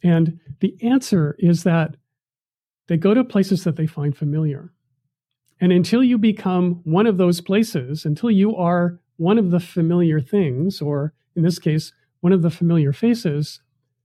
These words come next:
people aren't gonna be paying much attention to you. You know, you're not gonna be able to build trust with them. So, you know, how do you do that? And,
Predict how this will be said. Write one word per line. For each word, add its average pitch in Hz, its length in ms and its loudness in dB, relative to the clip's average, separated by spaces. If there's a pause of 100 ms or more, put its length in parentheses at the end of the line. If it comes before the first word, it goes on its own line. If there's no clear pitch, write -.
(160)
people 233 260 0
aren't 214 120 2
gonna 208 140 2
be 185 120 2
paying 185 300 2
much 175 160 0
attention 175 480 0
to - 120 -6
you. 139 360 -4 (480)
You 165 100 2
know, 147 120 2
you're 147 220 2
not 165 120 2
gonna 170 100 0
be 170 100 2
able 160 120 2
to 151 80 0
build 151 200 2
trust - 480 -2 (180)
with 151 340 0 (220)
them. 131 340 -6 (960)
So, 175 440 2 (760)
you 165 60 -4
know, 147 160 -2
how 175 240 -2
do 175 60 4
you 165 140 2
do 165 300 2
that? 139 280 -2
And, 151 220 -4